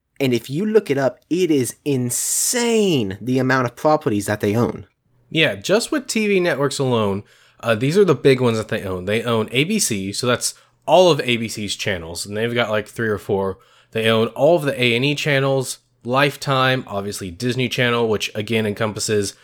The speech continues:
Speaker 2: multiple channels. And what I didn't realize is they have an eighty percent stake in E S P N.
Speaker 1: Yes, I also did not realize this. I don't know why they decided to go with E S P N. I mean,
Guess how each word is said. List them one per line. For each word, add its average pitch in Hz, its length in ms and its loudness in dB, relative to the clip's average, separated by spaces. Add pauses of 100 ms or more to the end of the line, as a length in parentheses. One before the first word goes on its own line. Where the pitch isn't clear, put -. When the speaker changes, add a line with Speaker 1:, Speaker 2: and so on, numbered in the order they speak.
(160)
Speaker 2:
multiple 131 320 0
channels. 113 560 0 (500)
And 202 380 6
what 143 100 2
I 226 100 6
didn't 175 200 4
realize 131 480 4
is 127 100 -8
they 175 120 0
have 196 180 2
an 151 100 0
eighty 139 240 2
percent 123 340 -4
stake 110 320 0
in 107 200 0
E 110 100 2
S 95 140 0
P 95 160 -4
N. - 160 -8 (1200)
Speaker 1:
Yes, 113 420 -6
I 160 500 4
also 127 320 0
did 143 120 -4
not 151 140 -2
realize 151 300 0
this. 156 280 -2 (640)
I 123 880 0 (1200)
don't 180 300 -4
know 262 240 6
why 101 800 0 (100)
they 190 140 2
decided 208 760 0 (300)
to 156 100 -6
go 127 180 2
with 165 200 2
E 185 120 0
S 190 120 2
P 196 200 -2
N. 202 220 -2
I 160 60 2
mean, 175 180 4